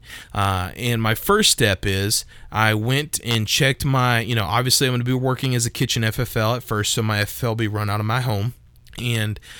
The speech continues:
uh, I went and checked my local municipal, you know, mis-, you know, uh, fuck, my local zoning board. And I asked, "Hey, I'm planning on running my own home business.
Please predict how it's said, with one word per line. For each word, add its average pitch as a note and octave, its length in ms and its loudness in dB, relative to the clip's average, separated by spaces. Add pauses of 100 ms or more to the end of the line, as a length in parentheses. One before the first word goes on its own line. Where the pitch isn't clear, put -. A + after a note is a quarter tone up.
(220)
uh, G#2+ 60 -2
I G#2+ 300 2
went B2+ 220 -2
and B2 80 -2
checked B2+ 340 2
my A#2+ 140 2
local C3 640 2
municipal, B2+ 760 0
you B2+ 80 0
know, A2+ 100 2
mis-, A#2+ 320 2
you B2+ 140 0
know, G#2+ 260 -2
uh, G#2 340 0 (260)
fuck, - 340 -12
my A2 160 -2
local A#2+ 260 -2
zoning D3+ 300 6
board. - 260 -10 (360)
And A#2+ 640 2 (100)
I A2+ 200 2
asked, A2+ 420 2 (160)
"Hey, G#2+ 380 0 (120)
I'm C3 160 0
planning D3 320 2
on C3 140 0
running C3 180 2
my A2+ 120 0
own B2+ 160 2
home C3 240 0
business. G2+ 520 0